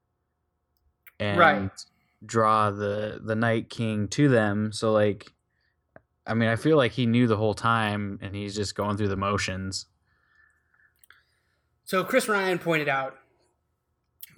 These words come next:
Speaker 2: that when Jojen dies and the Three-Eyed Raven says he knew the whole time,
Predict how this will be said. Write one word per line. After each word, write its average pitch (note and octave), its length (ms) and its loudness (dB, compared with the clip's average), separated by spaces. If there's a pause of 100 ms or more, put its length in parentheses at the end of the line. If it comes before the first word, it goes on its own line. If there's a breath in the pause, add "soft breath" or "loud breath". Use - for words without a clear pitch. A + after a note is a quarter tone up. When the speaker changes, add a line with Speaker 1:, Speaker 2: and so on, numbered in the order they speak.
Speaker 2:
that D3 320 2 (560)
when D3+ 580 0
Jojen F3 440 2
dies C#3+ 540 2
and D3+ 140 -10
the C3+ 60 -8
Three-Eyed C#3+ 300 2
Raven C#3+ 260 -2
says C#3+ 200 -6
he D3 80 -8
knew D3+ 200 -6
the C#3 100 -6
whole C#3+ 160 -6
time, C#3 400 -6